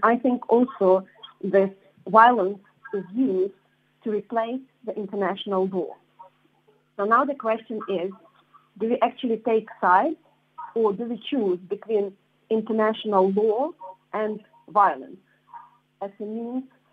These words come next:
of achieving international goals?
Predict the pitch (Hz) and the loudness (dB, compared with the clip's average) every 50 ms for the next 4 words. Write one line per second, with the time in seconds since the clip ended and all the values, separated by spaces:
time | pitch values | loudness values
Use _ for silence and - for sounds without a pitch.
0 | _ _ _ - 208 196 196 196 196 _ _ - 208 214 - 240 240 240 233 226 | _ _ _ 0 0 0 0 -2 -6 _ _ -12 -12 -12 -8 -8 -6 -4 -4 -4
1 | 233 233 233 _ _ _ _ _ - - 214 208 - 208 208 196 196 202 - 214 | -4 -6 -8 _ _ _ _ _ -6 -6 -6 -4 -2 0 0 0 0 -2 -2 0
2 | 202 196 190 185 190 202 175 131 90 95 - | 0 2 2 2 4 4 4 4 2 -4 -10